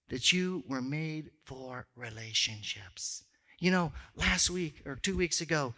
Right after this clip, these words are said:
we, we had our circle, and I'm gonna recreate it because I want you to keep this image in your mind that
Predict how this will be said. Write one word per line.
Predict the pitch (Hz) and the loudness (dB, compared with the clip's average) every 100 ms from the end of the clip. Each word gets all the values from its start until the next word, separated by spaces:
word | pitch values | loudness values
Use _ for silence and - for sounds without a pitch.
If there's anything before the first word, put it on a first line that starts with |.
| - - - _ | -12 -20 -20 _
we, | 160 147 - | 0 0 0
we | 165 | 0
had | 175 175 | 4 4
our | 151 | 4
circle, | 131 - 196 - 143 104 _ _ _ _ _ _ - _ _ _ _ 117 | 4 4 2 2 0 -2 _ _ _ _ _ _ -20 _ _ _ _ 0
and | 131 | 2
I'm | 139 | 4
gonna | 160 | 2
recreate | 151 185 - 165 170 | 4 2 2 0 2
it | 151 120 | 0 -2
because | 131 156 131 - - - - - - _ - - - | -2 0 0 -4 -8 -10 -10 -14 -20 _ -20 -8 -2
I | |
want | 156 175 - | 0 2 2
you | 151 | 2
to | 143 - - _ _ _ | 0 -4 -14 _ _ _
keep | - 214 | -4 -2
this | - 147 - | 0 0 2
image | 196 170 135 | 2 2 0
in | 151 | -2
your | 139 | -2
mind | 131 202 214 156 107 - _ _ - _ _ _ | 4 4 4 2 0 -6 _ _ -20 _ _ _
that | - 160 | -2 -2